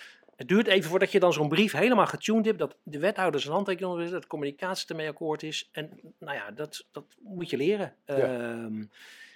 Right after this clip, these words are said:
Speaker 1: een ander voorbeeld was met die filmpjes. Wij hadden een, een mooi filmpje gemaakt, hè, die, die, die filmpjes van die zon op daken. En er zat een quoteje van die, van die, ehm, eh, wethouders in. Wat de wethouder duurzaamheid en de wethouder economische zaken zeiden van, "Nou, hè,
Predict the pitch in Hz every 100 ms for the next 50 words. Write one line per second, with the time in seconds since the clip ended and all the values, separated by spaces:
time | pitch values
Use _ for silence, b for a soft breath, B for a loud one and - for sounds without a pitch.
0 | B _ 127 120 120 120 135 131 117 120
1 | 123 123 - 160 165 135 131 127 120 120
2 | 117 113 110 110 120 117 117 - 170 123
3 | 123 113 117 - _ _ 135 170 110 101
4 | 98 101 110 120 123 117 131 117 117 143
5 | 120 131 - b b b - 131 135 -
6 | 196 190 147 127 120 135 117 110 107 104
7 | 104 101 117 _ _ 113 98 104 208 190
8 | 123 117 - 165 127 135 110 123 113 104
9 | 120 135 120 117 117 113 110 - 101 107
10 | 117 110 104 104 - 120 120 123 123 127
11 | 131 156 104 143